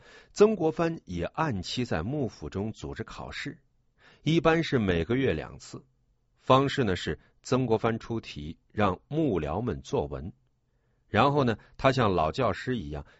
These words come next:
在深夜批卷儿。同治元年五月初六日，曾国藩给他的二十多名幕僚出了一道测问题，同时呢还让每个人拟一道告示。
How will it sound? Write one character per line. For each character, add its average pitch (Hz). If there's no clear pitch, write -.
在 87
深 135
夜 113
批 -
卷 139
儿。 -
同 151
治 160
元 131
年 123
五 92
月 117
初 -
六 113
日， 92
曾 127
国 120
藩 117
给 85
他 95
的 95
二 151
十 87
多 92
名 85
幕 92
僚 71
出 101
了 87
一 85
道 78
测 127
问 127
题， -
同 196
时 156
呢 151
还 156
让 160
每 90
个 90
人 131
拟 78
一 98
道 92
告 117
示。 -